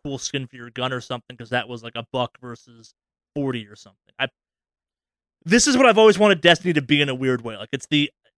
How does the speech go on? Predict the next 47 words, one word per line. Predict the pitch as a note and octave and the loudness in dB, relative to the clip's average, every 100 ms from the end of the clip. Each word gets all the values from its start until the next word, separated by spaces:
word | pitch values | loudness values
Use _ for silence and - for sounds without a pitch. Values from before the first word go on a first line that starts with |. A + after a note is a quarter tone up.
| _ _ | _ _
like, | - E3 - | -8 -6 -2
in | |
a | E3 | 0
perfect | D#3+ G#3+ G#3 A#3+ | 4 4 2 0
world, | G3 G3+ F3 | 2 2 4
we'd | |
have | E3 C3 | 0 0
never | C3+ D#3 F3 | 2 4 4
left | E3 D3+ | 4 4
Destiny | D#3 D3 - D#3+ | 2 0 -2 -4
one, | C#3+ C3 C3+ C3+ C3+ C3+ | -4 0 2 2 2 -2
and | C3+ C3 | -2 -2
it | |
would | C#3 | -2
have | C3 | -4
been, | B2 C#3 | 0 0
like, | C#3+ B2+ B2 | 0 -4 0
every | C#3+ C#3+ D3+ D3 C#3+ B2 | 0 0 0 0 0 -4
year | C#3+ D#3+ | -4 0
and | D#3+ | 0
a | |
half, | C#3+ C#3+ C#3 - | 2 2 0 -2
two | - D3 | -4 -4
years, | B2+ B2+ B2+ B2 B2 - _ _ _ | -4 -4 -2 -4 -6 -10 _ _ _
"Hey, | E3+ F3 F3 F3 D#3 _ _ _ _ - | 2 6 6 4 -2 _ _ _ _ -2
give | D#3+ | 0
us | F#3+ F3+ | 2 0
sixty | - G3 - G3 | 0 -2 -2 -4
bucks, | E3 E3+ - - | 0 0 0 -8
we're | C#3 | -14
giving | B2 D3 D3+ | -12 -10 -8
you | D#3 D3+ | -2 -2
a | B2 - | -2 -6
giant | - - D#3 D3+ C#3+ _ | -8 0 2 2 -2 _
fuck-off | D3+ C3+ D3 C3+ | -2 0 0 -2
expansion," | C#3 - - B2+ B2 B2 | -4 -10 -4 -4 -4 -6
or | |
every | B2+ C3+ C#3 C3+ | -2 -2 0 0
year, | C3 C3 B2 - _ _ | 0 2 -2 -6 _ _
"Give | - C#3+ | -8 -6
us | - | -2
thirty | F3+ F3 F3 | 0 2 2
bucks, | D#3+ E3 D#3 - - | 4 4 2 -6 -6
big | - D3+ | 0 0
expansion," | C#3 - B2+ A#2 - | 0 -6 -6 -6 -8
kind | A2 | -14
of | A2 | -16